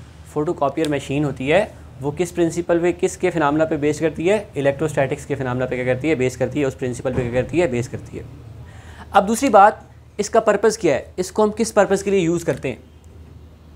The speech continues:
सेकंड चीज़ हमारे पास क्या है,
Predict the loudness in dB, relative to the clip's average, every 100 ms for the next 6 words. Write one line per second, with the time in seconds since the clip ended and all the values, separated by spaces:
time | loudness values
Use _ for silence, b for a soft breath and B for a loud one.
0 | -20 -20 -20 -20 -20 -20 -20 -20 -20 -20
1 | -20 -20 -20 -20 -20 -20 -20 -20 -18 -18
2 | -18 -18 -18 -20 -18 -18 -18 -20 -20 -20
3 | -18 -18 -18 -18 -18 -18 -18 -18 -16 -4
4 | 2 4 4 4 2 -2 0 0 0